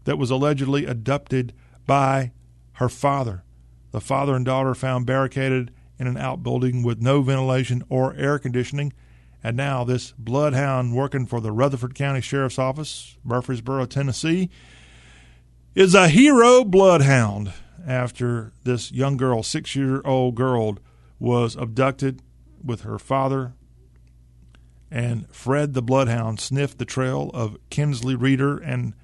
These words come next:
Nicholas, her father, to a barricaded outbuilding in DeKalb County, according to the Rutherford County Sheriff's Office. I think she may have been taken from Rutherford County, but ended up going to an outbuilding in DeKalb County, Tennessee.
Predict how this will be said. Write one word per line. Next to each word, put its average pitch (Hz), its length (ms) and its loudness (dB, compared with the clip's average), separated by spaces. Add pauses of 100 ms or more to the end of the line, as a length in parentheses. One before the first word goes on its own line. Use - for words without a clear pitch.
(200)
Nicholas, 147 480 0
her 120 120 -6
father, 143 380 0
to 123 180 -2
a 110 40 -2
barricaded 139 640 -2
outbuilding 139 600 -2 (1120)
in 127 320 -2
DeKalb 165 560 0
County, 110 380 -6 (280)
according 131 360 0
to 113 100 -12
the 113 260 -2
Rutherford 107 400 -2
County 110 260 -4
Sheriff's 107 340 -8
Office. 110 360 -10 (220)
I - 80 -12
think 147 260 -10
she 110 120 -12
may 110 140 -4
have 107 120 -4
been 107 140 -4
taken 139 380 -6
from 113 180 -6
Rutherford 110 360 -6
County, 120 260 -6
but 117 140 -6 (500)
ended 185 240 4
up 170 180 2
going 165 220 0
to 139 120 0
an 131 80 -2
outbuilding 139 540 0
in 120 100 -2
DeKalb 135 440 -4
County, 131 280 -2
Tennessee. 131 560 -4